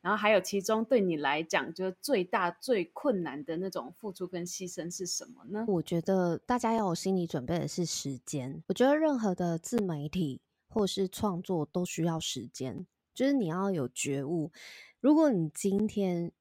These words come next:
Speaker 2: 有一份工作，然后又想要做自媒体，你真的要付出的就是时间，没有别的了。
Speaker 1: 嗯，对。
Speaker 2: 因为创作者最容易给自己的借口就是“我没时间”。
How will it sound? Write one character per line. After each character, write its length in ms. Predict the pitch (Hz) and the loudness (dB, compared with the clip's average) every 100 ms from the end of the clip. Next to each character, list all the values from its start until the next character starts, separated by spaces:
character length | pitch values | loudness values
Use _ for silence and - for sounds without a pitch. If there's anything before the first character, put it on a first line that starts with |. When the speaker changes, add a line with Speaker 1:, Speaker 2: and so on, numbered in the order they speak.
| _ _ | _ _
Speaker 2:
有 320 | - 175 - - | -2 -2 -2 -6
一 80 | 190 | -2
份 200 | 233 185 | 0 2
工 300 | 165 165 170 | 0 0 0
作， 380 | 202 139 123 - | 0 0 -2 -4
然 180 | 160 | -2
后 360 | 185 208 185 170 | 0 0 0 0
又 180 | 220 196 | 2 0
想 180 | - 135 | 0 -6
要 120 | 151 | -4
做 200 | 190 170 | -4 -4
自 200 | - 175 | -2 -2
媒 200 | 147 143 | -2 -6
体， 320 | 156 139 127 _ _ - | -6 -8 -8 _ _ -6
你 120 | 170 | -4
真 220 | - 220 | -2 0
的 120 | 233 175 | 0 0
要 180 | 175 | 0
付 260 | 180 - 165 | -2 -2 -2
出 200 | - 151 | -2 -4
的 100 | 139 | -2
就 140 | 180 | -2
是 120 | 185 185 | -2 -4
时 260 | - 139 | -4 -6
间， 260 | 127 147 147 | -6 -4 -2
没 120 | 147 | 0
有 120 | 165 | 0
别 240 | - 123 127 | -2 -4 -6
的 140 | - | -8
了。 160 | 85 - | -10 -10
Speaker 1:
嗯， 20 | |
对。 520 | 202 185 208 - 202 _ _ - | -10 -10 -10 -12 -14 _ _ 0
Speaker 2:
因 100 | 262 | 4
为 320 | 277 247 226 - | 4 2 -2 -4
创 240 | - 240 | 0 2
作 160 | 247 220 | 4 4
者 160 | 175 | 2
最 160 | 147 226 | 2 2
容 260 | 185 151 170 | 2 0 -4
易 320 | 185 139 - _ _ _ _ _ | -4 -6 -8 _ _ _ _ _
给 160 | - 151 | -2 -2
自 140 | - | 0
己 80 | 208 | -4
的 100 | 147 | -4
借 240 | - 185 170 | -4 -2 -2
口 220 | - - | -4 -8
就 140 | 165 | -6
是 160 | - 165 | -2 -2
“我 140 | - | -2
没 160 | 139 131 | -4 -4
时 200 | - 110 | -6 -8
间”。 400 | - 90 185 | -8 -8 -6